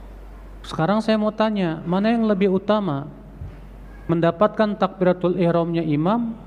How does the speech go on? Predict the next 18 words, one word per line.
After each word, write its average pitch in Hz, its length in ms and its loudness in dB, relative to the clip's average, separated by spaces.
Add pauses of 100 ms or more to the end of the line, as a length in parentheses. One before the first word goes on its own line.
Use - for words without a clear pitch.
(240)
atau 190 240 0
sholat 202 400 0
di, 196 80 0
di 185 160 2
rumah? 196 440 2 (1700)
Mendapatkan 214 640 4
takbiratul 196 560 2
ihram 185 320 2
im-, 180 240 0
imam 190 320 0
tuh 247 80 0
lebih 220 280 2
utama 220 440 2
jauh, 196 400 2
Pak, - 560 -2
dibandingkan 170 720 2
dengan 190 240 2
sholat 214 320 2